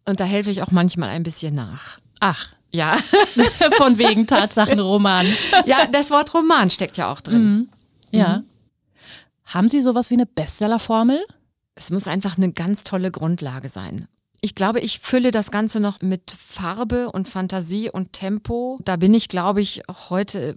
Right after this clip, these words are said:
Speaker 1: professionell unterwegs nach zweiundvierzig Romanen.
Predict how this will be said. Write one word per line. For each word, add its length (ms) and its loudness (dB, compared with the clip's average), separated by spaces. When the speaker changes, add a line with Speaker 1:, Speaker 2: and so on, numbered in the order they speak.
Speaker 1:
professionell 640 -4
unterwegs 520 -4
nach 400 -2
zweiundvierzig 760 -2
Romanen. 600 2